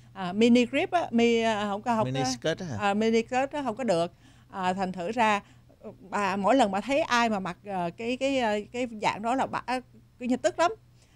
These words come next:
Speaker 1: À, bà
Speaker 2: Tại bác đó, bác mặc không được nên bác tới.
Speaker 1: <laughs> Nhưng mà cuối cùng á, thì cô con gái Út á, <laughs> là cổ rất là thích cái đó. Cổ đi á, thế mà mọi người nói chứ, "Đó,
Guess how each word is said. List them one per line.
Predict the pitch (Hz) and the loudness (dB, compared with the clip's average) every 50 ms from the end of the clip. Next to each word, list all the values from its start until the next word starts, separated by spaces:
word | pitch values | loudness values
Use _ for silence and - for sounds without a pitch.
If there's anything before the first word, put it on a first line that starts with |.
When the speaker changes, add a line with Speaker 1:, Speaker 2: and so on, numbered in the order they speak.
| - - - - 226 214 - - - | -20 -20 -20 -18 -16 -14 -2 4 6
Speaker 1:
À, | 240 226 233 202 | 6 6 6 4
bà | 190 175 | 2 0
Speaker 2:
Tại | - 139 147 | 0 2 2
bác | 160 190 226 254 | 2 2 2 2
đó, | 247 233 | 0 2
bác | 226 247 262 262 | 2 0 2 2
mặc | 220 170 | 2 2
không | 170 - 214 220 | 2 0 -2 -2
được | 208 185 190 202 | 0 0 0 0
nên | 220 220 220 233 | -2 -2 -2 2
bác | 233 233 220 | 2 2 2
tới. | 285 330 381 403 415 415 403 | 2 0 -2 -4 -8 -10 -12
Speaker 1:
<laughs> | 339 - | -10 0
Nhưng | 247 269 294 285 | 2 6 8 10
mà | 277 240 220 | 10 10 8
cuối | 226 - 330 349 | 8 4 0 2
cùng | - 277 240 240 247 254 294 | 4 6 6 6 6 6 6
á, | 339 311 | 6 6
thì | 311 226 | 6 2
cô | 220 - 262 262 | 4 4 2 2
con | 262 269 262 254 | 2 2 0 0
gái | 262 262 - | 0 -2 -2
Út | - - 392 - | -2 -2 -2 -2
á, | - 370 - - 440 403 381 415 - - _ _ - | -4 -8 -2 0 0 0 0 -4 -8 -16 _ _ -8
<laughs> | 302 294 - - 302 - 277 - 247 311 269 - - - 494 480 403 302 | -8 -6 -6 -4 -6 -6 -6 -8 -10 -12 -12 -14 -16 -14 -12 -12 -12 -10
là | - 294 262 208 208 | -2 0 2 2 2
cổ | 208 220 226 277 | 2 2 4 6
rất | 453 539 269 | 6 6 6
là | - 269 | 4 4
thích | 262 403 453 - | 2 2 -2 0
cái | - 349 | 0 4
đó. | 359 339 330 381 - - - - _ _ | 6 6 6 6 4 0 -6 -20 _ _
Cổ | 254 247 240 262 | 2 4 4 6
đi | 269 311 285 269 277 285 | 6 6 6 6 4 4
á, | 285 302 311 285 | 4 2 2 0
thế | 285 311 | 0 0
mà | 302 | 2
mọi | 254 220 208 226 | 2 2 0 0
người | 226 214 202 | 0 0 0
nói | 233 285 | 0 0
chứ, | 277 320 311 285 - | -2 -4 -6 -8 -4
"Đó, | - 277 285 311 359 403 | -2 0 2 2 2 0